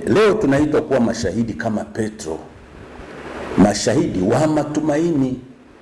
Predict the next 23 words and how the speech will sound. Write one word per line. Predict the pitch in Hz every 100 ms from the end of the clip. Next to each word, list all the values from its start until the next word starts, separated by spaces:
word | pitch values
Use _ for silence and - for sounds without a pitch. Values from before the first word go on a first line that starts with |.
| - - - - - - - - -
Tena | 135 110 90 78
tukizingatia | - 90 104 - 113
kwamba | - 113 98
huu | 98 101
ni |
mwaka | 101 107 - 92
wa | 82
jubilei, | 76 95 107 95
jubilei | 92 101 107
ya | 92
matumaini, | 87 85 - 87 104 110 87 - - - - - - -
eh, | 82 92 95 90 - - - - - - - - - - - 85
mahujaji | 90 - 85 113 110 - -
katika | 90 - 80 98
matumaini, | 87 - 85 90 104 110 87 82 - - - - - - - - - - - - - - - - -
tuwe | - 117 90
mashahidi | 87 - 90 - 180 226 202 226 - -
wa | 80 -
uzima | 80 80 107 107 90 90
mpya, | 90 80 - 78
mashahidi | 95 92 87 80 98 90 95 90
wa | 71
ufufuko. | 71 - - 82 -